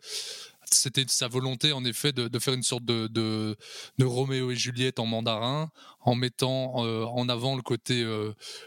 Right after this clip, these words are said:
lutte contre, contre le destin, plutôt que le côté, euh, politique et martial, euh,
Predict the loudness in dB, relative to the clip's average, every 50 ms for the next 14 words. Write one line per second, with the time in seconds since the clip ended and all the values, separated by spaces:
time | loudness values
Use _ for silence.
0 | -4 0 2 2 2 0 -2 -2 -6 -6 -6 -8 -6 -4 -2 -2 0 0 0 2
1 | 2 0 -2 -2 -2 -4 -4 0 0 0 0 2 0 0 -2 0 0 -2 -2 -2
2 | -2 -4 -4 -2 0 0 0 0 0 -2 -2 -2 -2 -2 -2 0 0 0 0 0
3 | -2 -4 -6 -8 _ _ _ 2 2 2 0 -2 -2 -2 -2 0 0 0 0 0
4 | 0 -2 0 -2 0 0 0 0 -2 -2 -4 -4 -2 -2 -2 -4